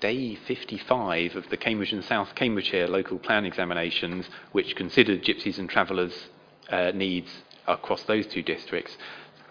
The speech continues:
Uh, the report there was by O R S as well, so same consultants that we are using. Um, I haven't, oh, the count, the inspector has released the proposed modific-, or consulted on the proposed potential modifications.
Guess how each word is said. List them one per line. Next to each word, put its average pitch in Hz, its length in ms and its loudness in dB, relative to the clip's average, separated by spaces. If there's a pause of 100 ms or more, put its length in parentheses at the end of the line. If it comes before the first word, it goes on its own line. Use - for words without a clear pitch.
Uh, 92 180 6
the 92 100 2
report 110 480 2
there 95 340 6 (120)
was 101 260 8 (280)
by 95 460 8
O 101 160 6
R 90 240 6
S - 280 0
as 85 160 -6
well, 104 340 8
so 95 340 2 (640)
same 104 320 4
consultants 92 640 0
that 87 140 2
we 98 200 4
are 95 100 4
using. 95 500 0 (760)
Um, 90 420 8 (2250)
I 92 120 4
haven't, 117 300 -2 (180)
oh, 92 160 -6 (640)
the 101 100 6
count, 139 380 -2
the 113 280 4
inspector - 460 2
has 107 160 -2
released 117 480 4
the 107 140 4
proposed 120 600 2
modific-, 113 460 -4
or - 80 -2
consulted 123 500 4
on 135 140 6
the 120 80 0
proposed 110 600 2
potential - 420 -4
modifications. 104 840 0